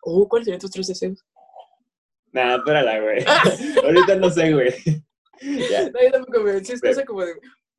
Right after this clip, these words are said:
Speaker 1: Un día con una chela lo, lo hablamos, men. Un día con
Speaker 2: Ajá.
Speaker 1: una chela hablamos esto. Y después hacemos esa dinámica, pero ahora con tres deseos, güey. <laughs> Está chido, men.
Speaker 2: ¿Te, te parece, güey, si ahorita leemos unas cuantas de las que nos mandaron, güey?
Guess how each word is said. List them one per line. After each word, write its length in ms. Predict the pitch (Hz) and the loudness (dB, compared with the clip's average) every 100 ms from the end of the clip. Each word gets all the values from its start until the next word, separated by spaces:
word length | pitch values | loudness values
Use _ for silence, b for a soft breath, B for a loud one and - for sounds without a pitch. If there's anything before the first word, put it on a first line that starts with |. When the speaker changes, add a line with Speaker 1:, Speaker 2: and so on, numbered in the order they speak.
| _ _ | _ _
Speaker 1:
Un 120 | 285 302 | -6 -4
día 180 | 311 302 | -4 -4
con 120 | 262 | -2
una 160 | 254 | -2
chela 240 | 240 226 233 | -4 -4 -2
lo, 320 | 220 240 - - | -2 -2 -2 -6
lo 100 | 165 | -6
hablamos, 360 | 180 180 156 | -4 -8 -8
men. 240 | 156 151 151 _ - | -16 -16 -20 _ -14
Un 100 | 214 | -6
día 80 | 220 | -6
con 100 | 208 | -6
Speaker 2:
Ajá. 100 | 185 | -8
Speaker 1:
una 80 | 180 | -10
chela 180 | 185 170 | -8 -6
hablamos 280 | 170 170 170 | -6 -8 -20
esto. 280 | _ - - | _ -20 -2
Y 60 | 202 | -2
después 260 | 190 220 220 | 0 -4 -4
hacemos 260 | 214 208 | -8 -10
esa 140 | 190 190 | -10 -12
dinámica, 420 | 160 165 165 170 | -12 -12 -4 -4
pero 120 | 156 165 | -2 -4
ahora 140 | 170 | -4
con 180 | 156 185 | -6 -8
tres 280 | - 233 - | -8 -8 -12
deseos, 640 | - - 247 202 - - | -14 -6 -4 -4 -10 -14
güey. 100 | _ _ | _ _
<laughs> 600 | 277 - 285 285 285 - - | -6 0 0 0 -6 -8 -20
Está 320 | 294 208 208 | -14 -12 -10
chido, 340 | 254 226 185 | -2 -2 -2
men. 180 | 170 175 - _ | -8 -10 -12 _
Speaker 2:
¿Te, 200 | - 117 - | -2 -2 -2
te 180 | 127 | -2
parece, 320 | 120 127 139 160 | 0 -2 -2 -2
güey, 160 | 180 | -2
si 160 | 175 117 | 0 0
ahorita 380 | 104 - 135 127 | 0 -2 -4 -4
leemos 480 | 117 104 113 127 127 | -2 -2 -2 -6 -8
unas 480 | 120 120 - - _ | -8 -10 -12 -20 _
cuantas 380 | 110 107 120 113 | -10 -4 -6 -4
de 80 | |
las 160 | 98 92 | -8 -10
que 80 | 95 | -12
nos 180 | 95 90 | -14 -14
mandaron, 340 | 87 95 127 | -8 -6 -4
güey? 220 | 165 302 | -6 -6